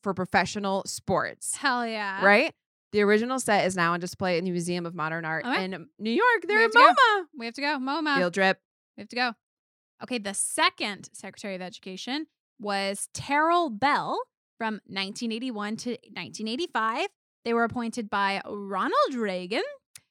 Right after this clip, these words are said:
Speaker 2: Quote, "Prior to the creation of the U S Department of Education, Bell was the nation's highest-ranking education official,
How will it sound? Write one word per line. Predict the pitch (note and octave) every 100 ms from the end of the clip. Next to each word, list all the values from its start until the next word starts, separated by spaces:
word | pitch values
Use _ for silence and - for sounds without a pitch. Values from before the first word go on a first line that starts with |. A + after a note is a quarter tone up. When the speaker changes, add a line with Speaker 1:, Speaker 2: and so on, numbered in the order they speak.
| _ _ _
Speaker 2:
Quote, | E4+ E4 C#4+
"Prior | - E4 G4 B4
to | G4
the | F#4+
creation | - D#4 C#4 - B3
of |
the | G#3+
U | A3 B3+
S | D#4+
Department | - C#4 C#4 D4
of |
Education, | B3 B3+ C4+ F3+ F#3+ G#3 G3 - _ -
Bell | B3+ C#4 E4+
was | C#4+ C4+
the | -
nation's | A#3 A#3 - A#3+ A#3
highest-ranking | - - C4 D4+ F#4 - - A#3+ A3+ A#3 G#3+
education | G#3 - G3+ G3 G#3+
official, | G#3 E3+ - F#3+ B3